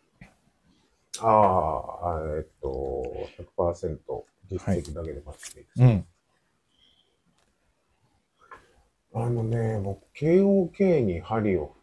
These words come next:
Speaker 1: 振った時に、
Speaker 2: はい。
Speaker 1: これいつ、いつだろう？ここから。
Speaker 2: ここから一、その翌年ぐらいじゃないですか？
Speaker 1: そうですね。
Speaker 2: ええ。
Speaker 1: 前田さんが、まあ、そのケーオーケーの構想を、
Speaker 2: はい。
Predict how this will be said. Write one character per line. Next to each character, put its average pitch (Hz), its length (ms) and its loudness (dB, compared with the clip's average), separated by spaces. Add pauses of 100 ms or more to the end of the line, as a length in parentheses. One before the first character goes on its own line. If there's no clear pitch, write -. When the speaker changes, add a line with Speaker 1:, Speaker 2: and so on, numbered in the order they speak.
(120)
Speaker 1:
振 101 80 -2
っ 90 40 -2
た - 60 -10
時 87 220 -12
に、 85 220 -4
Speaker 2:
は 107 200 0
い。 95 40 0
Speaker 1:
こ 135 80 2
れ 147 100 6
い - 260 -4
つ、 - 440 0
い 147 100 -6
つ 214 200 2
だ 175 140 8
ろ 110 120 2
う？ - 20 -2 (320)
こ 131 100 -2
こ - 160 4
か 143 80 6
ら。 139 240 6 (380)
Speaker 2:
こ 123 100 -4
こ - 0 - (120)
か 135 120 4
ら 123 60 8
一、 123 480 2
そ 170 120 4
の 175 220 4 (140)
翌 147 280 8
年 190 220 4
ぐ 185 100 12
ら 147 100 12
い 104 40 8
じ 90 60 -2
ゃ 85 60 -2
な 85 100 -6
い - 20 -8
で 85 60 -12
す - 80 -8
か？ 139 200 -6 (540)
Speaker 1:
そ 135 220 4
う 90 100 0
で - 60 -14
す - 60 -2
ね。 117 60 6
Speaker 2:
え 95 360 2
え。 - 40 -20 (2250)
Speaker 1:
前 131 260 -4
田 147 120 0
さ 143 140 -4
ん 135 160 0
が、 127 80 4
ま 123 200 4
あ、 98 40 -4
そ - 120 -6
の 101 100 0
ケ 120 320 6
ー 123 40 8
オ 110 120 4
ー - 60 -12
ケ 117 140 4
ー - 20 4
の 95 120 0
構 90 360 -2 (120)
想 92 80 -6
を、 92 720 -2
Speaker 2:
は 104 140 0
い。 87 140 -6